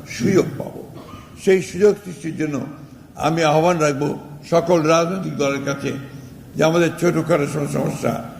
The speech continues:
এগুলোকে দূরে রেখে গণতান্ত্রিক ব্যবস্থা থেকে আমরা ফিরিয়ে আনার জন্য সবাই এই নির্বাচনে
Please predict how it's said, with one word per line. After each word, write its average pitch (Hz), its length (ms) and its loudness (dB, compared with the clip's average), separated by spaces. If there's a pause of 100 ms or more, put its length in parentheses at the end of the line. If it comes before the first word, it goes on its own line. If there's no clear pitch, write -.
(140)
এগুলোকে 151 460 2 (560)
দূরে - 360 2
রেখে 139 300 -2 (1120)
গণতান্ত্রিক 156 580 2
ব্যবস্থা 135 360 2
থেকে 131 160 -2
আমরা 131 340 0 (280)
ফিরিয়ে 175 220 4
আনার 139 240 0
জন্য 117 280 -4 (340)
সবাই 147 320 4
এই 139 100 2
নির্বাচনে 131 680 0